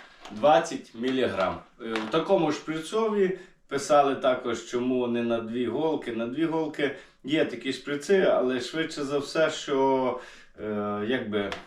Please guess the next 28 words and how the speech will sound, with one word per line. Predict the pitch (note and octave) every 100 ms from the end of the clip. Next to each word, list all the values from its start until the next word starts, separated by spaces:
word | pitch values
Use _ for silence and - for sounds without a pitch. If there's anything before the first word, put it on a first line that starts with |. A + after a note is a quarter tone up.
| - -
якщо | A#2 A#2 D#3
один | C3 C#3 D3+ D3
раз | C#3+ C3 -
нажимаєш | C3+ B2 E3 G3 F#3+ A2+ - -
і | B2+
в | B2+
дві | C3
голки, | B2+ B2 A2 A2+
десь | B2+ D#3
пішло | D#3 - C#3 - D3+
тугіше, | - D#3+ E3+ G3+ - A#2+ G2 -
менше | A#2+ B2+ A2 G2 -
маринаду, | G#2+ G#2+ G#2+ G#2 G2
десь | A2+ D#3+ E3+ - - - _ -
більше | C#3+ B2 - -
трішки. | - A2 F#2 -
Не | F3 F#3+
сильно | G3 G3+ D#3+ C#3+
воно | C#3 C#3 C3+
така, | B2+ C3+ C3 A#2+
як | A#2+
би | A2+
сказати, | A#2 - A#2+ A#2 A#2 A#2+ A2+ - - - _ -
е, | A#2 A2+ A2 G#2+ G#2 G#2+ G#2+ G#2 F#2 - - _ _ - _ - - -
незручність, | F3 F3 G3+ C#4+ - - F#3 - - _ - - _
але | G#3 C#4+
все | - A3
рівно | A#3 F#3 C#3 A#2 G#2